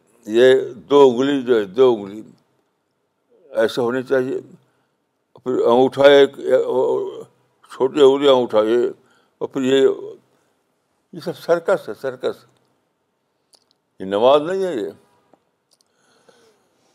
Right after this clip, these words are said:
تو ان چیزوں میں چونکہ ہمیشہ تعدد ہی رہے گا، ایک نہیں ہو سکتا۔ ان چیزوں میں ہمیشہ تعدد رہے گا، ایک ہو نہیں سکتا۔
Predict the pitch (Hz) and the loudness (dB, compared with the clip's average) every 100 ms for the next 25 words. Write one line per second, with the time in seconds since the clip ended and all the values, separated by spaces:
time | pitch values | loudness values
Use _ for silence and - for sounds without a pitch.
0 | _ _ _ - 262 - 127 151 151 151 | _ _ _ -14 -10 -8 -6 -8 -8 -4
1 | 156 170 175 175 - 160 156 143 123 135 | -2 -2 -2 -4 -6 -10 -6 -2 -2 -2
2 | 127 147 143 - 120 113 127 127 156 160 | -4 -4 -4 0 0 0 -10 -6 0 4
3 | 135 113 101 - _ _ _ _ _ _ | 6 4 0 -8 _ _ _ _ _ _
4 | _ _ _ _ _ _ 127 151 151 147 | _ _ _ _ _ _ 0 0 0 -4
5 | 143 120 113 - 107 - _ _ _ _ | -4 -6 -16 -14 -14 -16 _ _ _ _
6 | _ _ _ _ _ _ _ _ _ _ | _ _ _ _ _ _ _ _ _ _
7 | _ _ _ _ _ _ _ _ _ _ | _ _ _ _ _ _ _ _ _ _
8 | _ _ 143 147 131 123 117 110 120 135 | _ _ -10 -10 -10 -6 -4 -4 -4 -8
9 | - _ _ _ _ _ _ - 117 117 | -10 _ _ _ _ _ _ -14 -8 -6
10 | 147 135 135 110 92 - - 135 110 95 | -4 -4 0 -2 -2 -8 -6 0 0 0
11 | 107 131 131 - 123 147 175 151 151 - | -4 -4 -6 -8 -6 -4 -6 -6 -8 -6